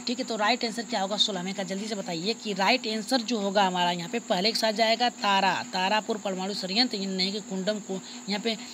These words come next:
कुंडन कुलम पे नहीं जाएगा। ठीक है, तो right answer जो जाएगा हमारा यहाँ पे पहले के साथ जाएगा। चलिए आगे बढ़ते हैं, अपने सत्रहवें प्रश्न पे देख लेते हैं। सत्रहवाँ प्रश्न हमारा यहाँ पे क्या कह रहा है?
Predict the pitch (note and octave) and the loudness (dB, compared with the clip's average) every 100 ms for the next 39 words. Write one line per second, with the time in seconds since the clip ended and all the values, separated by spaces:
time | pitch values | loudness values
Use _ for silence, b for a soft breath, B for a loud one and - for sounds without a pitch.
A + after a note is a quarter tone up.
0 | B B - A#3+ B3+ B3+ A#3+ A#3+ A#3+ B3 | B B -2 0 2 0 0 -2 0 -2
1 | A#3 F#3 F#3+ F3 C3+ - - B3+ B3+ A#3+ | 0 0 0 2 0 -2 -4 -4 -2 -4
2 | G#3+ G#3 A#3 A3+ A3+ G#3+ G#3+ G3+ G3 F#3+ | -2 -2 -2 -4 -4 -2 -2 0 -2 -2
3 | F#3 F#3+ F3+ F3+ A#3+ - - - F3 D3+ | -2 -2 -4 -6 -8 -10 -18 -10 -8 -6
4 | C#3 - B2+ B2+ A2 - - B B A#3+ | -8 -8 -10 -10 -10 -12 -12 B B 0
5 | B3 A#3 A#3+ G#3+ F#3+ A3 G#3+ A3 G3+ F#3+ | 4 4 2 0 -2 -6 -4 -6 -6 -6
6 | G3+ G3+ F#3 F3+ F#3 G#3 F3+ F#3+ G#3+ F#3+ | -6 -8 -8 -6 -4 -4 -4 -6 -6 -6
7 | F#3+ F3+ F3 G3 F#3 F3 F3 E3 E3 E3 | -6 -6 -4 -4 -6 -6 -6 -4 -4 -4
8 | D#3 - D#3+ - C3+ B2+ B2+ - - | -6 -4 -6 -6 -8 -6 -8 -12 -18